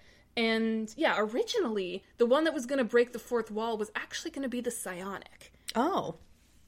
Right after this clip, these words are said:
Speaker 1: This was, like, our first idea we tossed around.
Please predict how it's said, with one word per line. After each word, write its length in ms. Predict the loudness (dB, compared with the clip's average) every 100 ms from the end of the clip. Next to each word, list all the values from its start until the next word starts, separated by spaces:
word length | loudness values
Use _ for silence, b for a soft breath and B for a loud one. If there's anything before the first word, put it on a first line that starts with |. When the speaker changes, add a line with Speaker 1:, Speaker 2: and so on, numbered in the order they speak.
| _ _ -20 -20 -20 _
Speaker 1:
This 220 | 0 2
was, 160 | 0 4
like, 260 | 2 2 -6 -2
our 200 | 0 2
first 500 | -2 4 4 4 0
idea 420 | 2 2 0 -4
we 120 | -4
tossed 400 | -10 -12 -14 -10
around. 520 | -10 -10 -16 -20 -20